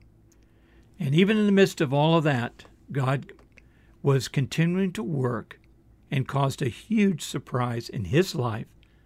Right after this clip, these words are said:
as well as a huge surprise in the life of the region of Judea. So the greatness of God,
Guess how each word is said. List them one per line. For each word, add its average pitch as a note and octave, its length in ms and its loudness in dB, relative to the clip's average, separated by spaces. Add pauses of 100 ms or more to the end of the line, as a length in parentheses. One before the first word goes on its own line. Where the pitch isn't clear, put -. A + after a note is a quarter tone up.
(560)
as C3 200 0
well C3+ 220 2
as C3 100 -2
a C#3+ 80 -6 (100)
huge D3+ 320 4
surprise A#2 640 -6 (400)
in C#3+ 140 2
the C#3 80 0
life C3 400 0
of B2 180 -4
the B2 80 -8
region A2 560 -4 (340)
of A#2 160 -4
Judea. A2+ 460 -2 (1800)
So F3+ 120 0
the F3 100 4
greatness A#3 440 6
of A#3+ 140 2
God, C3+ 460 0